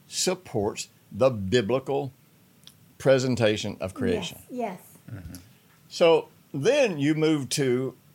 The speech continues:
Speaker 1: the creation of man. Well, when you come to the creation of man, then, then you have, okay,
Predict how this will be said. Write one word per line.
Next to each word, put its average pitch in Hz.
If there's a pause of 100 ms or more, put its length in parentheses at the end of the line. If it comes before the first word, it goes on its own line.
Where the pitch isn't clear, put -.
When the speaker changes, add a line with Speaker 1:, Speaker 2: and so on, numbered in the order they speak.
(140)
Speaker 1:
the 131
creation 110
of 104
man. 107 (540)
Well, 143
when 214
you 190
come 262
to 247
the 185
creation 160
of 120
man, 104
then, 123
then 127
you 127
have, 113
okay, 98